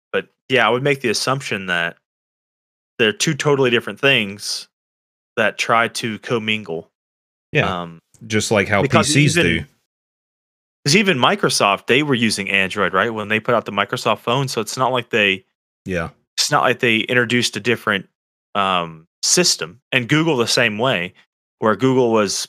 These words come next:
Speaker 1: putting out their Google phones, it was still using a version of Android. So I would guess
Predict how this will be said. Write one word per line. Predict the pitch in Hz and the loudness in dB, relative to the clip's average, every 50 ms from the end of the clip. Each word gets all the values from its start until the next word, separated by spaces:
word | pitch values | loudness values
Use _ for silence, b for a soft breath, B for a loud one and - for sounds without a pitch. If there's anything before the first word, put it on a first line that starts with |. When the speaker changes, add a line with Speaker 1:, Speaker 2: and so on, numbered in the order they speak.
| - | -10
Speaker 1:
putting | _ - 127 120 113 110 | _ -6 -6 -2 0 0
out | 107 101 - | 0 0 2
their | - 104 101 95 95 92 | 2 2 2 2 2 0
Google | - 127 127 131 135 110 | 0 0 0 0 0 -2
phones, | - 110 98 90 90 90 92 - - - - | -2 -2 -2 -2 -4 -6 -8 -10 -12 -10 -6
it | - 117 | -6 -4
was | 110 104 98 - | -4 -2 -2 -2
still | - - - - 127 123 120 110 107 107 | -2 -2 0 0 2 2 4 4 2 2
using | 110 113 113 107 110 107 98 98 98 - | 0 -2 -4 -4 -4 -6 -6 -6 -8 -2
a | 107 110 107 | 0 0 0
version | 110 - 117 120 127 113 113 110 107 | 2 2 2 2 2 0 0 -4 -4
of | 95 | -2
Android. | 95 98 110 117 120 113 110 101 90 87 85 87 90 - _ _ _ _ _ _ _ _ _ _ _ _ _ _ | 0 2 2 0 0 -2 -2 0 0 2 0 0 -2 -4 _ _ _ _ _ _ _ _ _ _ _ _ _ _
So | - - - 113 107 104 101 95 87 - _ _ _ _ | -2 0 2 2 2 4 2 0 -2 -6 _ _ _ _
I | 110 110 | 0 2
would | 120 113 104 95 - | 2 0 -2 -4 -2
guess | - 117 123 143 143 - - - | 0 2 2 2 2 0 -4 -4